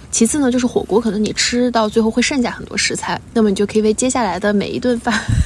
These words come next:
<laughs> 提供，就是这个 <laughs> 食材了。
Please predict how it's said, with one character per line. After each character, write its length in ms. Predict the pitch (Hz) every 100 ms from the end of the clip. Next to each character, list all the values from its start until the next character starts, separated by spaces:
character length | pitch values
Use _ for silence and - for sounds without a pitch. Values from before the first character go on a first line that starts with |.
| - - - - -
<laughs> 840 | - - - - 523 480 440 349
提 220 | - 214
供， 260 | 214 240 247
就 80 | 247
是 160 | 240
这 160 | 220 226
个 100 | 214 226 - -
<laughs> 260 | - -
食 260 | - - 185
材 180 | -
了。 120 | -